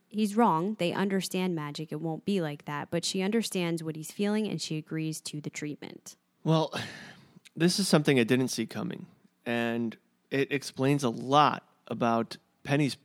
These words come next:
Speaker 2: pain that we
Speaker 1: Mm-hmm.
Speaker 2: saw f-, straight from season one. His gift is so powerful that it can create an issue with the mother if she doesn't have that same gift,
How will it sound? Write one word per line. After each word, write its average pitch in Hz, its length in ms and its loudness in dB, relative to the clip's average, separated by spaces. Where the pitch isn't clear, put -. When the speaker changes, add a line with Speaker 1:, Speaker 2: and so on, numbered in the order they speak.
Speaker 2:
pain - 460 0
that 170 220 2
we 113 120 6
Speaker 1:
Mm-hmm. 151 80 -2
Speaker 2:
saw 117 280 4
f-, - 260 -8
straight 120 340 -4
from 117 180 -4
season 107 380 -6
one. 139 360 -2
His 156 280 -4
gift 170 360 2
is 143 120 2
so 156 420 2
powerful 123 720 -2
that 120 600 -2
it 135 220 -4
can 143 480 0
create 123 760 -6
an 123 120 2
issue 135 360 4
with 123 180 -2
the - 60 -6
mother 123 380 2
if - 180 -8
she - 180 -6
doesn't 117 280 -2
have 110 180 -6
that 110 160 -6
same 113 220 -6
gift, 131 460 -4